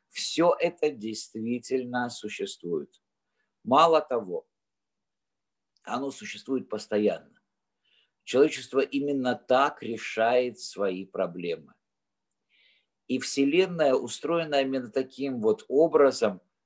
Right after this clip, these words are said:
потому что Вселенная устроена по образу А равно А, и А равно одновременно не А.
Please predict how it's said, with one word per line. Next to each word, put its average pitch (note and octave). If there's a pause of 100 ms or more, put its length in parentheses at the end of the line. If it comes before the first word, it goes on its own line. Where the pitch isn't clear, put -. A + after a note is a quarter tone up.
(420)
потому C3
что - (760)
Вселенная D3
устроена C#3
по A#2+
образу A#2
А C#3+
равно A2
А, C#3
и A2
А B2+
равно A#2+ (720)
одновременно G2+
не G2+
А. F2